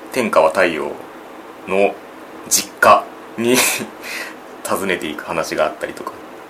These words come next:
で、ちょっとだけ太陽出てくるみたいなね、<laughs> とこもあったりして。なんか、これを読んでると、こういう自分のなんか、この暮らしの中にも、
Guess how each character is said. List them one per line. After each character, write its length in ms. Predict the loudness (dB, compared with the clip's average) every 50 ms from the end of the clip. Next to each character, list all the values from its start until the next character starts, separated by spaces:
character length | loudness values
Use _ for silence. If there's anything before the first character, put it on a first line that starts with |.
| -16 -16 -16 -16 -16 -14 -12 -8
で、 60 | -6
ち 100 | -4 -4
ょ 20 | -4
っ 60 | -2
と 100 | 0 4
だ 140 | 4 4 4
け 80 | 2
太 160 | 0 0 2 0
陽 200 | 0 0 -2 -4
出 100 | -4 -6
て 60 | -8
く 120 | -8 -10 -10
る 80 | -10 -10
み 80 | -8 -6
た 100 | -6 -6
い 40 |
な 60 | -6 -6
ね、 80 | -6 -4 -4 -2 -2 -2 -4
<laughs> 220 | -6 -8 -10 -8 -6
と 100 | -4 -4
こ 100 | -2 -4
も 60 | -4
あ 40 | -8
っ 20 | -8 -10 -8
た 80 | -8
り 80 | -8 -6
し 100 | -8 -10
て。 100 | -12 -12 -16 -16 -16 -16 -16 -6 -2 0 0 0 -2 -6 -8 -8 -10 -12 -12 -14 -14 -16 -16 -16 -16 -16 -16 -16 -16 -16 -16 -16 -12 -8
な 80 | -8 -8
ん 60 | -6
か、 300 | -2 0 0 0 0 0 -4 -4
こ 80 | -4 -2
れ 80 | 0
を 400 | 0 2 2 2 4 4 2 0 -2 -6 -12 -8 -2
読 140 | 0 0 0
ん 60 | 0
で 100 | -2 -4
る 100 | -4 -4
と、 240 | -2 -2 -2 -2 -2 -4 -10 -14 -8
こ 180 | -4 -2 0 0
う 40 |
い 240 | 0 0 -2 -2 -4
う 40 | -6 -8 -12 -16 -18 -18 -18 -18 -16 -16 -16 -16 -16 -10 -6
自 160 | -6 -4 -2
分 260 | 0 0 0 0 2
の 200 | 2 2 2 2
な 140 | 2 2 0
ん 80 | -2 -2
か、 180 | -4 -4 -4 -6 -8 -12 -16 -14
こ 160 | -10 -10 -8
の 360 | -6 -4 -2 -2 -2 -4 -4 -8 -10 -12 -8 0
暮 160 | 4 8 8
ら 60 | 8
し 100 | 8 6
の 80 | 2 4
中 220 | 4 4 4 2
に 120 | 0 0
も、 200 | -2 -4 -6 -6